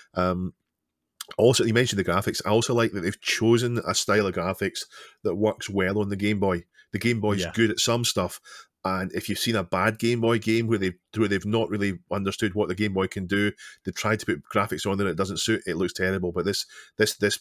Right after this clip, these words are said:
Speaker 1: this little game has chosen graphics that do work well.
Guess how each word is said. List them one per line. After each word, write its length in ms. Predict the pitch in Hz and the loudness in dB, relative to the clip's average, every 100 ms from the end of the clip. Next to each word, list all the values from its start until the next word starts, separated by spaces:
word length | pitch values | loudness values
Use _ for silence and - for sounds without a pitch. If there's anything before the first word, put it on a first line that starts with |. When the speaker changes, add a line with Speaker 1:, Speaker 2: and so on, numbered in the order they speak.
| - | -8
Speaker 1:
this 300 | 92 104 - | -2 -2 0
little 160 | 95 | -2
game 260 | 92 92 90 | 0 -2 -2
has 380 | 87 82 82 - _ _ _ - | -2 -2 -4 -6 _ _ _ -10
chosen 480 | - 104 104 98 90 | -2 0 0 -4 -4
graphics 400 | 87 87 92 - - - - | -2 -2 -6 -6 -14 -10 -6
that 160 | 82 | -2
do 160 | 98 95 | 0 0
work 180 | 87 87 | -2 -2
well. 240 | 85 | -4